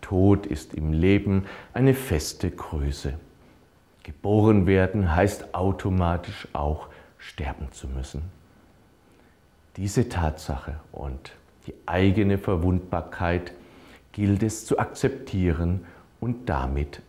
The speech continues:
zu leben. Und schließlich lernen Sie vielleicht auch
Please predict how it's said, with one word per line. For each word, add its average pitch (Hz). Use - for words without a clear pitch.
zu -
leben. 69
Und 65
schließlich 95
lernen 87
Sie 104
vielleicht 135
auch 76